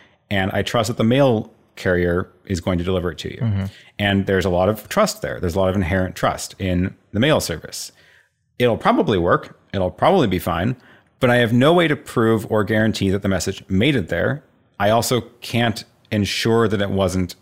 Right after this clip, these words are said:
Speaker 1: copied in transit or stolen or tampered with, modified. I have no guarantee once I've, once the mail has left my hand and it's in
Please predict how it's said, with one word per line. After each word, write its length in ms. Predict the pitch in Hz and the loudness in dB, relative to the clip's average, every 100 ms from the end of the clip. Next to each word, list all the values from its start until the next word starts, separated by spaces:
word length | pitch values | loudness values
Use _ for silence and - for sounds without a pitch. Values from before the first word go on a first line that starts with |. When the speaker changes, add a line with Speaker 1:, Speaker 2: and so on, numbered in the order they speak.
| _ | _
Speaker 1:
copied 480 | - 110 110 127 123 135 | -4 -2 0 -2 -2 -2
in 140 | 123 | -2
transit 500 | 123 127 123 165 - _ _ | 0 -2 -2 -4 -6 _ _
or 140 | - 82 | -6 -4
stolen 500 | - 143 151 165 160 _ _ _ _ | 0 2 2 2 -2 _ _ _ _
or 140 | - | -2
tampered 360 | 180 135 139 151 | 0 0 0 0
with, 360 | 147 156 - - _ | 0 -2 -6 -20 _
modified. 600 | 90 107 123 139 139 139 - _ _ - | 0 2 2 0 0 -4 -12 _ _ -2
I 60 | |
have 100 | 113 | 2
no 220 | 113 143 160 | 4 4 4
guarantee 340 | 156 131 123 | 2 2 0
once 180 | 117 107 | 0 0
I've, 180 | 101 - _ | -2 -4 _
once 460 | 110 - 110 120 - | -12 -6 -2 -2 0
the 160 | 117 | 0
mail 300 | 104 107 113 | 2 4 2
has 180 | 98 95 | 2 0
left 220 | 101 98 | -2 -2
my 100 | 101 | -2
hand 340 | 92 92 90 92 - | -2 -2 -2 -4 -6
and 100 | 92 | -6
it's 160 | 90 - | -6 -6
in 320 | 98 90 90 | -4 -4 -6